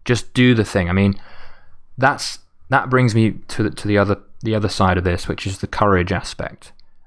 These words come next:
A lot of the time when we feel low energy,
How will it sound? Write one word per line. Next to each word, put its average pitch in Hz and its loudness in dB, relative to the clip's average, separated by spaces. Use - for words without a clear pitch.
A 110 -8
lot 123 2
of 143 2
the 131 2
time 104 2
when 107 2
we 113 2
feel 110 -2
low 104 2
energy, 95 -2